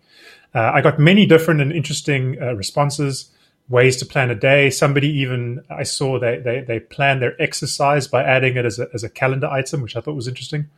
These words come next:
But when I read Thomas's response, what struck me was how well refined it was. I thought I had a fairly well structured morning routine to get my day started,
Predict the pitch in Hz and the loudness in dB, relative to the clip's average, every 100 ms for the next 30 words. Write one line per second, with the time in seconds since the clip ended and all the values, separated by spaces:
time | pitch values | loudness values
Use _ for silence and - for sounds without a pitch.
0 | _ _ _ _ _ _ _ _ _ - | _ _ _ _ _ _ _ _ _ 2
1 | 180 185 - _ 151 165 180 170 240 330 | 4 2 -8 _ 2 6 6 8 6 4
2 | - 285 311 - 254 175 131 135 - 131 | 4 6 6 4 2 2 0 -2 -2 -4
3 | 101 - - - _ _ _ _ _ _ | -6 -10 -12 -12 _ _ _ _ _ _
4 | _ _ - 175 - - 226 226 254 214 | _ _ 0 0 0 0 0 0 -2 4
5 | 196 180 - - 160 165 139 139 156 156 | 4 4 -2 4 6 6 4 4 6 4
6 | 135 135 - 135 135 131 120 - - - | 2 -2 -4 0 0 0 -4 -8 -16 -4
7 | 160 190 208 240 202 170 170 147 156 151 | 2 2 2 0 0 2 4 4 0 -2
8 | - - - 156 143 131 127 123 120 117 | -6 -10 -2 0 0 -2 -4 -4 -8 -12
9 | - 120 131 127 120 - 143 - - 131 | -12 -2 0 0 -4 -4 -4 -4 -4 -4
10 | 107 117 117 123 127 123 113 113 - 135 | -4 -6 -2 0 0 -2 -4 -6 -6 -6
11 | 123 107 117 120 120 117 113 113 110 - | -4 -6 -4 -6 -4 -4 -2 -2 -2 -2
12 | 127 120 120 | -2 -2 -4